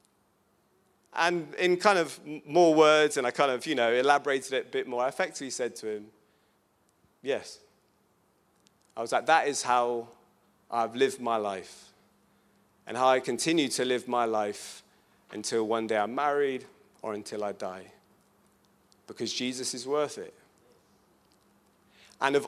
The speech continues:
all the things I'd said, of all the videos and articles and books and things I'd done to demonstrate that God was real, nothing stood out to him more than seeing someone who didn't just talk the talk,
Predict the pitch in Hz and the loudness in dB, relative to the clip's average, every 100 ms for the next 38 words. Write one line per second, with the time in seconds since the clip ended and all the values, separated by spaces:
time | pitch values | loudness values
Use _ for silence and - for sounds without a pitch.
0 | - 233 240 233 - 202 190 185 170 160 | 8 10 10 8 6 2 0 0 -2 -2
1 | 131 107 95 - _ _ _ _ _ _ | -6 -8 -10 -16 _ _ _ _ _ _
2 | _ - 131 226 233 160 214 208 202 196 | _ -10 2 6 6 6 6 6 6 6
3 | 196 151 165 190 190 185 185 175 156 139 | 6 4 6 6 6 4 2 4 0 0
4 | 175 185 190 160 151 208 208 190 180 170 | 2 4 4 0 4 4 6 4 4 2
5 | 165 151 208 202 214 - 165 147 143 143 | 0 -2 2 4 4 4 4 2 0 2
6 | 175 175 165 156 147 156 131 107 95 - | 4 4 2 -2 -2 0 0 0 -8 -18
7 | _ _ _ _ _ _ _ _ _ _ | _ _ _ _ _ _ _ _ _ _
8 | - 131 175 220 226 - 156 147 - 175 | -10 -2 4 6 4 0 -2 0 0 0
9 | 170 165 165 - 147 151 143 143 120 95 | 2 4 4 0 -2 -2 -2 0 -2 -2
10 | 95 120 - _ _ _ _ _ _ - | -8 -16 -20 _ _ _ _ _ _ -2
11 | 143 - 202 208 202 - 175 143 120 113 | 2 2 4 6 4 4 2 2 0 0
12 | 143 160 220 208 185 175 - 202 202 196 | 0 4 6 6 4 0 4 8 8 6
13 | 151 - 160 107 90 | 0 0 2 2 -2